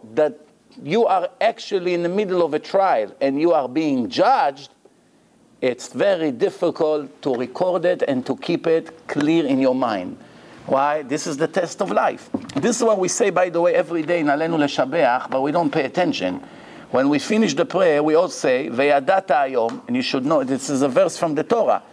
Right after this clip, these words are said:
and you should know today, "Ve'ashevotai levavecha,"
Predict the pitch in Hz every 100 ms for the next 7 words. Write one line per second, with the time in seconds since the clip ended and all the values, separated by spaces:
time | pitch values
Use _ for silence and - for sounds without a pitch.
0 | - - - 135 151 147 170 156 196 233
1 | 262 - - 208 240 208 101 - _ _
2 | _ _ _ - - - 160 170 165 190
3 | 160 180 175 233 240 233 214 202 190 233
4 | - 143 107